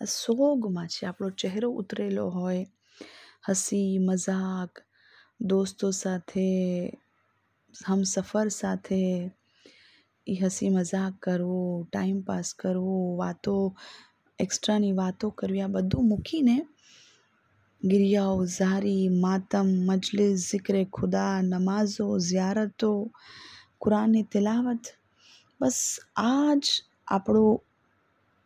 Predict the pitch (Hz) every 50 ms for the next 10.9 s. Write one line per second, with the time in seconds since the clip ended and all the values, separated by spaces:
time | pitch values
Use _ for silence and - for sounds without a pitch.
0 | _ _ _ _ _ _ _ _ _ _ _ _ _ _ _ _ _ - - -
1 | - - - 208 208 202 202 196 190 185 196 202 - - 202 220 226 214 - 196
2 | 196 190 196 - 208 190 180 180 - 226 240 233 202 190 190 185 - - - 226
3 | 262 311 - _ _ _ _ _ _ _ _ _ _ _ _ _ _ - - 190
4 | 190 190 175 180 - 190 190 190 180 170 - - 185 175 175 185 202 220 - 202
5 | 185 175 180 175 180 180 175 - - 165 165 170 170 170 185 190 _ _ _ _
6 | _ - - - - - - - - - - _ _ _ _ _ _ _ _ _
7 | _ - - 233 233 247 - 262 247 262 240 - 254 254 262 269 285 285 - 302
8 | - - 320 320 - - _ _ _ _ - 208 202 220 262 285 269 233 233 220
9 | - - 262 311 349 339 302 269 247 233 - - 254 226 220 220 214 202 202 202
10 | 196 196 208 220 226 - 240 240 233 - 240 233 233 240 240 254 285 359